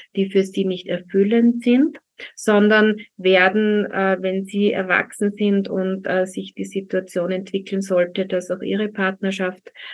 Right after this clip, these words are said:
äh, sich verändert hat, äh, klar auch eine Entscheidung treffen können, dass sie diese Partnerschaft auflö-, auflösen, mit diesem Ziel auch, ähm, dass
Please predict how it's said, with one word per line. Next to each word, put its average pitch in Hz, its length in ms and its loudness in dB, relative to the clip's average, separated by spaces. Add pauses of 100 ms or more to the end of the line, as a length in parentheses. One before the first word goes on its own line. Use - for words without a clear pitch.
(140)
äh, 180 360 2 (320)
sich 196 260 -4
verändert 190 600 -2
hat, 180 280 -2 (240)
äh, 180 180 2
klar 175 460 2
auch 185 60 -8
eine 185 180 0
Entscheidung 180 480 -2
treffen 180 380 -8
können, 170 500 -6 (280)
dass 165 180 -2
sie - 80 -6
diese 175 240 -6
Partnerschaft 165 580 -8
auflö-, 190 640 4
auflösen, 190 840 0 (300)
mit 233 460 2 (160)
diesem 214 680 0
Ziel 214 380 0
auch, 208 380 4 (120)
ähm, 196 420 4 (520)
dass 196 360 2